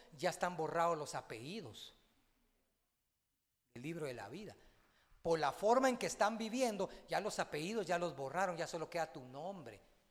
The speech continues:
Que no borren tu segundo nombre, ya va a quedar solo el primero. Porque Dios ha sido misericordioso y todavía estás ahí. Pero no sea que se borre el li-, el nombre del libro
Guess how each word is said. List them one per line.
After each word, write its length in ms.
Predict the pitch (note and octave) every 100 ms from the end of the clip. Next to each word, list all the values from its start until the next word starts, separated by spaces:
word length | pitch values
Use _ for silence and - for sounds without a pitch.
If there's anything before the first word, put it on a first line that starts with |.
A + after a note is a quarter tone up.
| _ _ _ _ _ _ _ _ _
Que 80 | -
no 220 | E3 G3
borren 360 | G3 A3+ A#3 A3+
tu 80 | F#3+
segundo 540 | - D#3+ F3+ G3+ F#3
nombre, 380 | F3+ G3+ A3+ G3+
ya 100 | F3+
va 100 | F3
a 60 | E3+
quedar 160 | F3
solo 140 | F3 F#3
el 80 |
primero. 720 | - D#3+ D3+ F3+ G#3 C#3+ G2 - - _ _ _ _ _ _ _ _ _ _ _
Porque 220 | E3+ F3+
Dios 160 | F3+ G3
ha 60 |
sido 180 | G#3 A#3
misericordioso 840 | A3+ G3+ F3+ - E3 E3 G3+ A3+
y 60 | A#3+
todavía 260 | E3+ E3
estás 280 | F3 - E3+
ahí. 520 | D#3+ D#3+ G#3 D#3+ - - - _ _ _
Pero 180 | A2+ A2
no 140 | C#3
sea 240 | - D#3+
que 100 | D#3
se 180 | D3 C3
borre 340 | A#2+ D3 E3 C#3+
el 80 |
li-, 180 | C3+ E3
el 140 | C3+ C3
nombre 340 | D3 D#3 C3
del 120 | A2+
libro 200 | A#2+ D3+